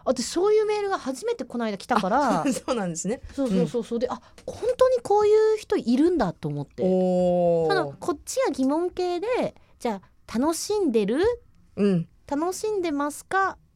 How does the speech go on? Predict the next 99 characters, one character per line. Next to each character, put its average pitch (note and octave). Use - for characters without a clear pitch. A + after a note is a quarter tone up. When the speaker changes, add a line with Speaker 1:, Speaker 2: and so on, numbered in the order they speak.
Speaker 1:
楽 B3
し D4
ん C4
で G3
る E3+
よ」 B3
は B3+
あ G#3
る G#3
と F3+
思 D#3
う -
ん C3
だ。 -
Speaker 2:
は E3
い D3
は E3
い。 -
私 D4+
そ G4+
う -
い B4
う -
こ A#4+
と A4+
か C4
と F3
思 D#3+
っ -
た。 D3+
だ D3+
っ C#3+
て。 -
Speaker 1:
違 -
う F4
違 D#4
う -
違 -
う -
違 -
う。 -
Speaker 2:
今。 A3
Speaker 1:
も C4+
う、 -
「じ A3
ゃ -
あ、 F#3+
Speaker 2:
う -
ん。 F3
Speaker 1:
あ -
ん -
ち A#3
ゃ G#3+
ん、 F3
旅 F#3+
行 A3
楽 C4
し E4+
ん -
で D#4
き -
て D4+
ね。 D#4+
Speaker 2:
う G3
ん。 F#3
Speaker 1:
楽 A#3
し C#4+
ん A3+
で D#3
る -
よ」。 -
い F#3+
や G3+
い E3+
や D#3
い -
や。 -
Speaker 2:
<laughs> -
Speaker 1:
い -
や、 D4
そ D#4
う E4+
い -
う -
こ B4+
と A#4+
言 B3
っ -
た G3+
よ D3+
ね。 C4
Speaker 2:
う F#3+
ん。 F#3+
Speaker 1:
う F3
ん。 D#3
Speaker 2:
う G#3+
ん、 F3+
う F3+
ん。 D#3+